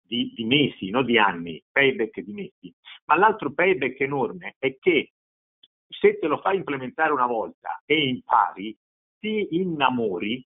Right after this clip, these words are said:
a quel punto, a parte che, cioè, i tuoi uomini possono imparare a fartelo da soli, no? E a quel punto ti si apre un mondo, ti si apre un mondo, dice, "Ma cielo, ma allora se io applico questa cosa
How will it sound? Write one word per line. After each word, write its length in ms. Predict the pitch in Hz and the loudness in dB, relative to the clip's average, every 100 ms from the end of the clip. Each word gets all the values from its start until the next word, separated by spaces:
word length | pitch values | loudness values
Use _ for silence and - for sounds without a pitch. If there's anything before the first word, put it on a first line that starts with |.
| - | 0
a 200 | 185 - | 0 2
quel 220 | 202 202 | -2 -4
punto, 380 | - 180 139 117 | -4 -6 -4 -6
a 140 | 117 _ _ - 196 | -6 _ _ 0 0
parte 180 | - | -4
che, 240 | 147 135 - | -2 -2 -4
cioè, 160 | - 127 | -6 -4
i 100 | 127 | -2
tuoi 140 | 160 | -2
uomini 520 | 151 180 190 165 135 127 | 2 4 4 0 -4 -2
possono 400 | 160 160 147 143 | -2 -2 -10 -10
imparare 480 | 127 139 151 175 | -2 2 4 4
a 120 | 139 - | 0 0
fartelo 460 | 175 160 - 151 | -2 -2 -6 -4
da 180 | 160 120 _ | -2 -6 _
soli, 440 | - 143 123 123 - | 0 0 0 -6 2
no? 260 | 123 139 - - | 4 4 0 -4
E 80 | 175 | -2
a 80 | |
quel 180 | 180 233 | 0 0
punto 300 | - 190 202 | 0 -2 -2
ti 160 | - 156 | -6 -2
si 80 | 196 | 0
apre 220 | 196 190 | 2 2
un 160 | 170 | 0
mondo, 640 | 170 185 120 98 95 80 _ _ | -4 -4 -6 -10 -12 -12 _ _
ti 140 | 165 | -8
si 100 | 185 | 0
apre 220 | 180 - | 0 2
un 160 | 160 151 | -6 -4
mondo, 480 | 170 180 143 98 98 | 0 0 -2 -6 -6
dice, 240 | 110 - | -6 -8
"Ma 160 | - 175 | -4 -4
cielo, 540 | - - 101 85 87 - - - | -2 0 2 2 -2 -6 -12 2
ma 120 | 156 | 2
allora 320 | 185 220 160 | 4 4 2
se 60 | 127 | 0
io 140 | 147 | 2
applico 400 | 156 - 139 123 | 2 0 -6 -6
questa 340 | - 151 - 123 | -6 -8 -6 -2
cosa 480 | 123 95 - 85 | -2 -4 -4 -6